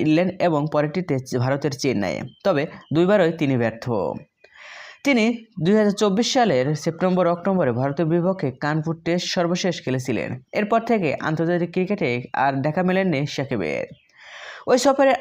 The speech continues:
আগে থেকে বাংলাদেশ থেকে ব্রাত্য তিনি, কারণ তখন পতিত ফ্যাসিবাদী আওয়ামী লীগ সরকারের সংসদ সদস্য হওয়ার ফলে তার বিরুদ্ধে বিক্ষোভ চলছিল। পাঁচ আগস্ট ছাত্রদলের নেতৃত্বে হওয়া বিপ্লবের মাধ্যমে সরকারের ক্ষমতাচ্যুত হয়। এরপর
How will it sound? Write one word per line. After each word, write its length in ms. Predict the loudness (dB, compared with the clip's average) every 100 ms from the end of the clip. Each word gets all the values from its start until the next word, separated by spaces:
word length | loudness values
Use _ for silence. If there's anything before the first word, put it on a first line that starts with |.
| 2
আগে 160 | 2 2 2
থেকে 180 | 2 2 2
বাংলাদেশ 320 | 2 0 0 0
থেকে 160 | 0 0 0
ব্রাত্য 240 | -2 0 -2
তিনি, 180 | 0 -2 -4 -6 0
কারণ 180 | 2 2 0 -2
তখন 220 | 0 0 0
পতিত 240 | 0 0 -2 0
ফ্যাসিবাদী 420 | -2 0 0 0 0 0
আওয়ামী 220 | 2 2
লীগ 100 | 0 0
সরকারের 380 | 0 2 2 0 -2
সংসদ 280 | -4 -2 -4
সদস্য 260 | -2 -2 -2 -2
হওয়ার 180 | 0 -2 0
ফলে 180 | 0 -2 -2
তার 140 | -2 0
বিরুদ্ধে 280 | 0 0 0 0
বিক্ষোভ 260 | -4 -4 -6 -2
চলছিল। 320 | -2 0 0 -2 -4 -12 _ -20 -20 -20 -18 -18 -4
পাঁচ 160 | 0 2 2
আগস্ট 280 | 4 2 2 -2
ছাত্রদলের 500 | -2 0 2 4 4 2
নেতৃত্বে 420 | 0 -6 -2 0 0 2
হওয়া 220 | 2 4 2
বিপ্লবের 440 | 0 0 0 2 0
মাধ্যমে 300 | 0 2 0 0
সরকারের 320 | -2 0 -2 -2 -8
ক্ষমতাচ্যুত 460 | -4 -4 -2 -4 -2 -2
হয়। 200 | -2 -2 -6 -6 -4
এরপর 220 | 0